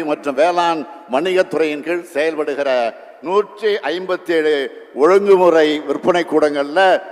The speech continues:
மின்னணு தேசிய வேளாண் சந்தை மூலம் வெளி மாநில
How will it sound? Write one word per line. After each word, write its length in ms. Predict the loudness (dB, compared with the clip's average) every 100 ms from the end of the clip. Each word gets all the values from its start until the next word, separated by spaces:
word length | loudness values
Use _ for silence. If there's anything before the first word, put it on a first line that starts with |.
| -12 -4
மின்னணு 400 | -2 2 2 2 4
தேசிய 340 | 4 4 0 4
வேளாண் 280 | 4 2 -2
சந்தை 200 | -6 -4 -2
மூலம் 320 | 0 0 0 -4 -14 -20 -12 -2
வெளி 220 | 4 6 6 4
மாநில 340 | 2 2 4